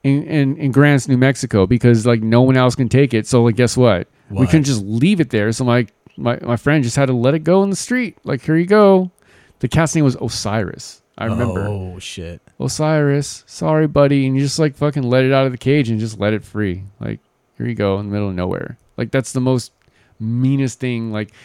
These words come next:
Speaker 1: you could do. Like, I felt bad. Like, what am I, like, it's all my fault that my car broke down, right? And it's like, you know, some people probably listening to this will be like, "You should be, like, you should feel bad. That's a cat's life." But this thing was fucking flea bitten, flea, like,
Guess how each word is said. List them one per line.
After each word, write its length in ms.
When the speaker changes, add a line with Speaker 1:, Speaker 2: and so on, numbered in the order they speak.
Speaker 1:
you 140
could 200
do. 160
Like, 140
I 60
felt 360
bad. 480
Like, 140
what 100
am 120
I, 80
like, 200
it's 140
all 160
my 260
fault 300
that 60
my 120
car 280
broke 260
down, 300
right? 300
And 120
it's 120
like, 400
you 140
know, 60
some 160
people 260
probably 300
listening 240
to 40
this 80
will 60
be 80
like, 160
"You 140
should 340
be, 320
like, 220
you 100
should 300
feel 240
bad. 400
That's 180
a 40
cat's 240
life." 180
But 120
this 140
thing 260
was 180
fucking 340
flea 440
bitten, 520
flea, 340
like, 240